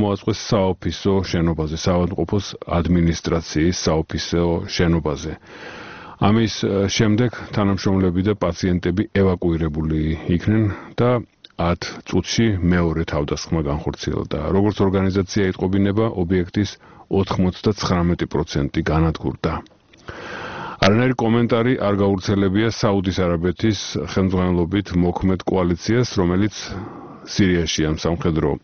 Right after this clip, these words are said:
უკაცრავად, იემენში ამ სამხედრო ოპერაციას ახორციელებს და ებრძვის შიიტ ჰუთის მეამბოხეებს. ეს პირველი თავდასხმა არ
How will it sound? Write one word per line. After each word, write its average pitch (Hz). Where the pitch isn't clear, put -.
უკაცრავად, 92
იემენში 92
ამ 78
სამხედრო 78
ოპერაციას 85
ახორციელებს 90
და 123
ებრძვის 90
შიიტ 95
ჰუთის 87
მეამბოხეებს. -
ეს 107
პირველი 120
თავდასხმა 107
არ 107